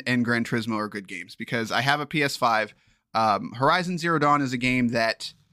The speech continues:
I, I really liked, um, but I could tell it was their first one out, and it's, I'm, I'm super looking forward to that game. And I also, it's been, we did not get a proper Gran Turismo on PlayStation four, and I am a huge Gran Turismo,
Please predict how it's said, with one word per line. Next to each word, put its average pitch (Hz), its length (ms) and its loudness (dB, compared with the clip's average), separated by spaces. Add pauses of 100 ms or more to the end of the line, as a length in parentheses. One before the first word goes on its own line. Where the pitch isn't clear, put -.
(840)
I, 117 540 2
I 113 100 0
really 135 380 0
liked, 131 480 0 (260)
um, 110 540 0 (540)
but 123 260 2
I 123 100 2
could 120 220 -4
tell 131 220 2
it 110 40 -2
was 120 140 -2
their 117 100 -2
first 120 300 -2
one 101 100 -4
out, 113 380 0
and 113 500 -2
it's, - 520 -6
I'm, 123 180 2
I'm 120 140 2
super 156 180 -2
looking 135 220 2
forward 123 280 -2
to 113 80 -10
that 117 140 2
game. 113 360 -4 (400)
And 127 300 2
I 131 120 4
also, 160 500 0
it's 139 160 -2
been, 180 420 0 (320)
we 131 100 0
did 202 140 4
not 196 200 2
get 180 100 -2
a 147 60 2
proper 147 420 2
Gran 127 280 0
Turismo 127 360 -2
on 117 240 2
PlayStation 120 500 -4
four, 113 280 -2
and 113 120 -2
I 123 80 0
am 131 100 2
a 117 60 0
huge 120 560 0
Gran 117 220 -4
Turismo, 117 540 -6